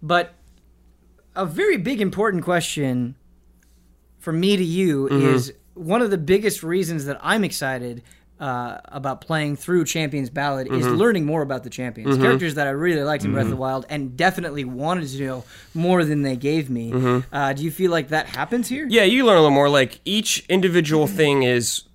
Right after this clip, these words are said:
Speaker 2: the characters with Princess Zelda
Speaker 1: Mm-hmm.
Speaker 2: and their interactions with the princess, and there's some
Speaker 1: Okay.
Speaker 2: events that happen. And s-, some of them, I am slightly disappointed. I was hoping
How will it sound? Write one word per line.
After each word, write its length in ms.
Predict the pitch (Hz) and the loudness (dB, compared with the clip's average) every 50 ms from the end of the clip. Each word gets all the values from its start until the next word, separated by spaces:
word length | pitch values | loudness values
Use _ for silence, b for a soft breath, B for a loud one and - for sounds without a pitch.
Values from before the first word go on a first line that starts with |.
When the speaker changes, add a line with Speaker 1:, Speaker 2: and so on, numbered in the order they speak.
| - | -10
Speaker 2:
the 120 | - 127 117 | -8 -8 -6
characters 440 | - - 147 143 135 143 135 113 | -2 0 2 2 2 0 -2 -2
with 240 | 120 123 127 123 - | 0 -2 -2 -2 -2
Princess 360 | - - 135 120 - 131 120 | 0 0 0 0 0 -2 -2
Zelda 480 | 107 120 117 110 113 98 95 82 76 - - _ - 151 | 0 0 0 0 -2 -4 -6 -8 -8 -10 -14 _ -14 -8
Speaker 1:
Mm-hmm. 120 | 147 139 | -4 -2
Speaker 2:
and 120 | 135 127 123 | 0 2 4
their 120 | 123 117 | 4 4
interactions 500 | 120 123 123 117 117 113 - - 117 120 | 4 6 6 6 4 2 0 -4 -6 -6
with 140 | 120 120 117 | -6 -6 -4
the 80 | - 113 | -6 -6
princess, 680 | - - 113 104 104 - 110 101 107 - - - - - | -2 -2 -2 -2 0 -2 -4 -2 -2 -4 -6 -6 -8 -6
and 120 | 110 117 | -4 -4
there's 160 | 117 117 - | -4 -2 -2
some 140 | - 135 123 | 0 0 0
Speaker 1:
Okay. 60 | 120 110 | 0 0
Speaker 2:
events 240 | 117 113 110 - | 0 -2 -2 -2
that 100 | - 110 | -4 -2
happen. 260 | 104 117 113 98 107 107 | -2 -2 -2 -2 -4 -6
And 120 | 104 104 | -6 -4
s-, 180 | - - - - _ _ _ - | -6 -8 -8 -10 _ _ _ -4
some 260 | - - - 226 208 | 0 2 4 4 4
of 60 | 156 127 | 6 6
them, 240 | 123 123 120 120 117 b b b b b b b b _ _ - | 6 4 4 2 -2 b b b b b b b b _ _ -2
I 220 | 131 139 139 135 135 | 0 2 4 4 4
am 420 | 135 135 131 127 120 117 110 110 - _ _ _ - | 4 4 2 2 0 -2 -6 -8 -12 _ _ _ -8
slightly 720 | - - - - - - 113 113 117 131 160 175 240 240 | -4 -2 0 0 0 -2 -2 0 2 2 4 4 2 2
disappointed. 920 | 202 226 220 - - 202 185 220 220 214 208 208 208 208 208 196 190 190 - _ _ _ _ _ _ _ _ _ _ _ _ _ _ _ _ _ - | 2 2 2 2 0 -2 -2 0 2 2 4 4 4 4 4 2 -2 -6 -14 _ _ _ _ _ _ _ _ _ _ _ _ _ _ _ _ _ 0
I 100 | 139 143 | 2 2
was 120 | 135 123 | 2 4
hoping 560 | - 170 151 147 - 160 156 151 143 131 - | 4 4 2 4 4 2 2 2 0 -2 -4